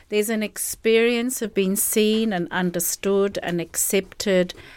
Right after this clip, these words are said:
and not judged and validated and appreciated, and, and it brings you to a place in yourself when you can then look at the bits of yourself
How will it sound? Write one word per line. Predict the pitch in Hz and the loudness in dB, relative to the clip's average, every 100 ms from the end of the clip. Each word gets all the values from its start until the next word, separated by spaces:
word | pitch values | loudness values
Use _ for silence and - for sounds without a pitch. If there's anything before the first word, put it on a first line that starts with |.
| - - | -20 -10
and | 175 175 175 | -4 -2 2
not | 196 - - | 2 0 -6
judged | 190 180 170 175 - - - - - - | -2 0 0 -6 -14 -16 -20 -20 -20 -14
and | - 175 | -6 -6
validated | 165 180 190 202 190 185 185 175 | -2 0 2 2 2 0 0 -2
and | 160 160 | -4 -4
appreciated, | 156 - 196 190 - 180 165 160 170 - | -6 -4 -2 -2 -2 -2 -2 -4 -8 -6
and, | 170 165 165 - - - - _ | -6 -4 -6 -10 -20 -20 -20 _
and | - 170 170 160 - _ - 156 - | -6 -2 -2 -4 -12 _ -18 -16 -4
it | 196 185 | -4 -2
brings | 202 214 220 208 | 4 4 4 2
you | 202 | -2
to | 185 - 190 175 | -2 -2 -2 -2
a | - 160 | -4 -8
place | - 202 185 190 - | -4 0 2 2 0
in | 180 | -2
yourself | 170 165 - 175 170 | -2 -2 -2 -2 -2
when | 185 | -2
you | 185 | -2
can | 185 202 196 | -2 -4 -2
then | 214 220 | 0 0
look | 208 294 - | 0 0 -2
at | - 170 - | -8 -8 -6
the | 170 | -6
bits | 180 180 - | -4 -4 -4
of | 185 | -4
yourself | 175 165 165 165 | -4 -4 -6 -8